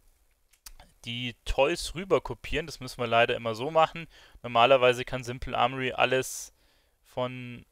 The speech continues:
vom Armory auslesen, aber da Toys blöderweise nicht in der Armory gespeichert sind,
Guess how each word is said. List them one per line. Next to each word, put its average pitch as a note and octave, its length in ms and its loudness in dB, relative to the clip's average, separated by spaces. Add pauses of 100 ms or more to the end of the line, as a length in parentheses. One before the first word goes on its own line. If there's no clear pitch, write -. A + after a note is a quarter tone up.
(320)
vom A#2 200 -16
Armory C3 320 0
auslesen, B2+ 600 -4
aber B2+ 320 4
da A#2+ 120 6
Toys - 440 -2 (120)
blöderweise B2 500 2
nicht B2+ 220 -8
in B2 60 -14
der A#2+ 100 -4
Armory B2 320 -4
gespeichert C#3 500 -2
sind, F3 240 -8